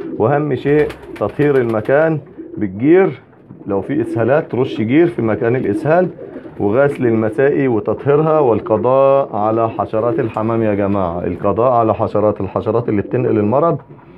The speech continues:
علشان تقضي على أي مرض عندك. أمراض الحمام تقيها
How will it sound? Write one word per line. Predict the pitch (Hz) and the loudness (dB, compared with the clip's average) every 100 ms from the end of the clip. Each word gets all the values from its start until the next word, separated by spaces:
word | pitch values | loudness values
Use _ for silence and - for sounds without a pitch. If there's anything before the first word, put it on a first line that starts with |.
| - - - - - - | -20 -20 -18 -16 -16 -6
علشان | 95 104 107 131 135 139 123 | 0 2 2 2 2 2 0
تقضي | 139 139 135 139 135 | 0 0 2 2 2
على | 110 113 113 | 2 2 2
أي | 120 127 | 2 4
مرض | 113 117 127 104 | 4 2 2 0
عندك. | 95 85 82 - - - - - - - - - - | -2 -2 -8 -10 -14 -14 -18 -20 -20 -20 -20 -20 -8
أمراض | 95 95 107 123 | -2 0 2 2
الحمام | 107 104 104 135 165 165 147 | 0 0 0 0 2 0 -2
تقيها | - 113 - 135 147 147 156 | -2 -2 0 0 2 2 0